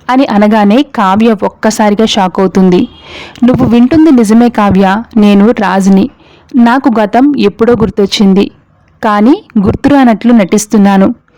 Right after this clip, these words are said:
ఎందుకంటే యామిని కుట్రని బయట పెట్టాలన్నా, తన అసలు నిజ స్వరూపం బయటపడాలన్నా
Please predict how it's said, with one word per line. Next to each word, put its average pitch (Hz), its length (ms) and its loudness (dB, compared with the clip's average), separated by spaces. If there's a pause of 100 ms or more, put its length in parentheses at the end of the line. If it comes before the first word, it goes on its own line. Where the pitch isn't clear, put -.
(440)
ఎందుకంటే 262 720 2
యామిని 226 560 2
కుట్రని 226 640 0 (100)
బయట 196 260 -2
పెట్టాలన్నా, 196 800 -2 (520)
తన 269 60 0 (140)
అసలు 226 240 -2
నిజ 269 200 2
స్వరూపం 233 680 -2
బయటపడాలన్నా 196 920 -2